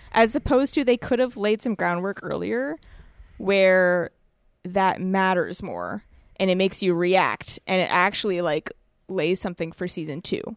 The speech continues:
So it was, it was supposed to be really impactful, but it just kind of made me go, "Huh?"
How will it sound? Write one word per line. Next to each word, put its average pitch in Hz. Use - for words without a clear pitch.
So 208
it -
was, 208
it -
was 202
supposed 330
to -
be 285
really 247
impactful, 208
but 165
it 147
just 202
kind 220
of 208
made 190
me 202
go, 165
"Huh?" 254